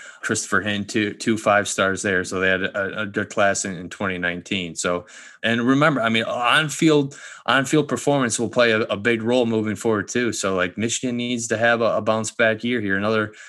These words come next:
five hundred season or, or worse will, will not cut it, or even just a few games over five hundred. They need to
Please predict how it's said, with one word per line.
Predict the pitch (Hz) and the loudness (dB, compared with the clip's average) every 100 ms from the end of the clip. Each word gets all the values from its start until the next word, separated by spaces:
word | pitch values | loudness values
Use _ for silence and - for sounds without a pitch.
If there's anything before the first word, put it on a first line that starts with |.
| - | -6
five | - 120 120 | 2 4 4
hundred | 123 117 113 | 0 0 -2
season | - 127 120 117 | 0 0 0 0
or, | 110 | 0
or | 101 101 | 0 2
worse | 113 117 - | 2 2 0
will, | 107 92 | -2 -2
will | 104 | -2
not | 107 107 - | 0 -2 2
cut | 113 107 | 2 2
it, | 98 | 0
or | 98 | 0
even | 104 104 | 0 -2
just | 104 101 | -4 -6
a | 92 | -6
few | 117 107 | -4 -4
games | 104 98 | -4 -4
over | 101 98 | -4 -2
five | 98 98 90 | 0 0 -2
hundred. | 95 98 90 | -6 -4 -6
They | 90 | -6
need | 98 98 - | -6 -8 -4
to | 98 | -4